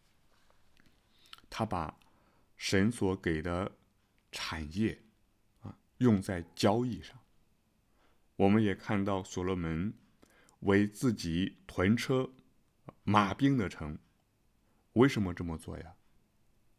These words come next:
就是用军事的力量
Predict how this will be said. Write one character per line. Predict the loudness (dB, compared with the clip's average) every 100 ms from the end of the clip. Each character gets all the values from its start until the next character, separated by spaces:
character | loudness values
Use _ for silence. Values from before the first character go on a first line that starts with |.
| _ -20 _ 4
就 | 6 6
是 | 4 0
用 | 2 2 0 -4 _
军 | 10 10 10
事 | 2 0
的 | -2
力 | 2 2
量 | 2 -2